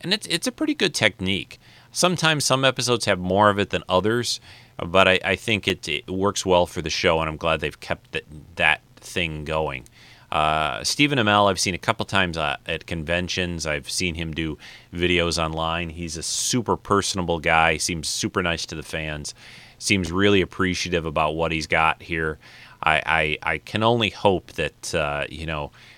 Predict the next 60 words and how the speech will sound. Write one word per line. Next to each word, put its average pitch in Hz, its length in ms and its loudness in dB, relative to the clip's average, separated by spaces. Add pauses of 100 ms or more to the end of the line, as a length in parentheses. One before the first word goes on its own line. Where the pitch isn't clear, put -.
somebody 101 500 6
in 85 60 0
the 85 80 -4
movie 85 600 0
world, 82 460 0
I 80 100 2
know 98 160 4
they 101 120 4
like 98 180 2
to 101 60 -10
keep 107 280 -4
the 107 100 2
movies 98 440 2
and 95 140 -2
the 95 60 0
T 98 220 -2
V 98 260 0
sh-, 92 260 -2
side 90 420 2
separate, 80 540 -2
but 78 200 0 (380)
I 92 80 8
already 110 220 10
know 104 140 6
they've 95 160 2
got 90 160 6
a 87 40 0
new 90 160 0
guy 87 280 2 (100)
cast 87 320 0
as 85 120 -6
the 82 100 -8
Flash 80 480 0
for - 120 -8
the 76 120 -6
film. 78 500 -6 (500)
Uh, 73 400 0
so, 82 580 0
and 80 180 -4
it, 82 120 -4
who's 90 220 -2
probably, 92 340 4
I 80 60 0
think 92 240 -4
they're, 80 240 -2
they're 82 200 -2
having 80 300 -4
quite 101 280 2
a 87 40 -4
few 87 140 -6
cameos 95 680 -2
in, 85 220 -4
in 85 240 -8
the 78 60 -6
Superman 85 600 -4
Batman 87 480 -2
or 78 80 -6
Batman 78 400 -2
versus 80 320 -6
Superman. 101 480 -4